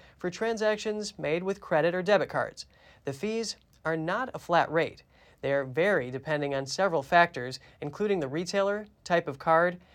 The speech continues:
and transaction size. Some retailers say the increased fees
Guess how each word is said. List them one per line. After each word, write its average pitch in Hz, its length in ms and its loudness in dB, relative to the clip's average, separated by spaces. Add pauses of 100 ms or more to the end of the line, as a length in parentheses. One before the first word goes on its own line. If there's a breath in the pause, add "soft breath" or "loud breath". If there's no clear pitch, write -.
(120 soft breath)
and 151 100 -8
transaction 208 580 0
size. - 400 -8 (360 soft breath)
Some 190 200 2
retailers 202 640 0
say 180 220 -2
the 165 120 0
increased 202 460 -4
fees 135 480 -6